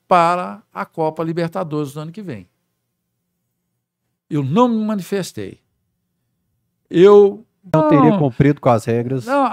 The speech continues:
Speaker 1: olha,
Speaker 2: pra se tornar conselheiro.
Speaker 1: alguns aqui eu já sei quem são eles. Alguns aqui eu já tenho certeza. E acredito que outros também estão nessa, nessa circunstância.
Speaker 2: Essa
Speaker 1: Desculpa,
Speaker 2: listinha
Speaker 1: mas
Speaker 2: aqui?
Speaker 1: eu não posso te passar.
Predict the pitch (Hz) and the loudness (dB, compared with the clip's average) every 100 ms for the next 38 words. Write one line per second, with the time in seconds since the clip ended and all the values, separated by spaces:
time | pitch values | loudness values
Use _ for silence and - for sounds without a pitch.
0 | 247 247 208 143 113 120 117 113 110 110 | 0 2 2 0 -4 -6 -6 -6 -8 -14
1 | - - 214 214 165 170 226 214 156 123 | -6 2 6 6 4 0 0 0 -2 -4
2 | 196 208 254 285 - 220 226 196 151 147 | -4 -2 -2 -4 2 2 2 -2 -4 -6
3 | 127 107 87 69 - - _ _ _ _ | -8 -10 -14 -18 -20 -20 _ _ _ _
4 | _ _ _ _ _ _ _ 113 117 214 | _ _ _ _ _ _ _ -16 -6 -4
5 | 240 175 - 202 208 262 269 262 285 254 | -2 -4 -6 -8 -6 -6 -4 -6 -4 -8
6 | - 139 127 95 76 _ _ _ _ _ | -6 -4 -4 -6 -16 _ _ _ _ _
7 | _ _ _ _ _ _ _ _ _ _ | _ _ _ _ _ _ _ _ _ _
8 | _ _ 139 175 180 220 120 165 190 - | _ _ 0 0 0 -6 -6 -6 -6 -10
9 | 220 226 220 - 160 170 190 - 214 185 | -10 -8 -12 -4 2 2 0 -4 -6 -4
10 | 147 180 170 190 180 180 190 196 170 165 | -4 -6 -6 -8 -6 -8 -10 -10 -6 -6
11 | 165 175 - 165 196 170 - 120 101 _ | -6 -8 -8 -8 -6 -8 -8 -12 -12 _
12 | 101 117 123 131 170 170 175 156 151 135 | -14 -12 -10 -6 -4 -4 -4 -4 -2 -2
13 | 160 180 180 147 156 175 160 - 101 - | 0 0 -2 -4 -2 0 -2 -10 -14 -14
14 | 85 82 | -18 -18